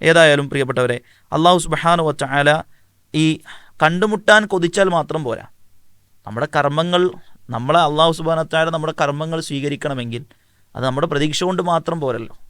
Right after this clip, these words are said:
നമ്മുടെ ഫിഅലുകൾ, നമ്മുടെ കർമ്മങ്ങൾ, നമ്മുടെ വാക്കുകൾ,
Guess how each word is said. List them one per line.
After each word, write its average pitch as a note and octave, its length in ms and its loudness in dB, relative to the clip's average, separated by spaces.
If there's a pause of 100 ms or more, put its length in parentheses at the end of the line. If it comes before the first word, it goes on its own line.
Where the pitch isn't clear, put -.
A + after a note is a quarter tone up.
(160)
നമ്മുടെ A#2+ 180 -4
ഫിഅലുകൾ, C3+ 680 -4
നമ്മുടെ C3 320 -4
കർമ്മങ്ങൾ, C#3 520 -4 (360)
നമ്മുടെ B2+ 200 0
വാക്കുകൾ, D3 720 2